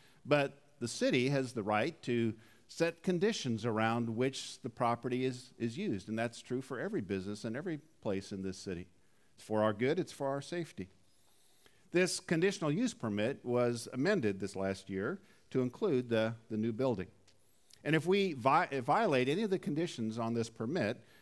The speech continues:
the city actually has the authority and the right to, uh, end our use of this facility.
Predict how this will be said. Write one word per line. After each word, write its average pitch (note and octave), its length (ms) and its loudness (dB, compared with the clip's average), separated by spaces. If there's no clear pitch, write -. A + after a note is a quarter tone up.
the C3 100 -4
city A3+ 300 2
actually D#3 300 0
has D#3+ 120 0
the A3+ 120 -2
authority A2+ 440 -2
and D#3+ 140 -4
the G#3 60 -2
right G#2 420 -2
to, A#2+ 420 0
uh, G2+ 220 -2
end E3+ 260 0
our B2+ 140 4
use D3 360 -2
of A2 120 -4
this A#2 180 -4
facility. B2+ 540 -6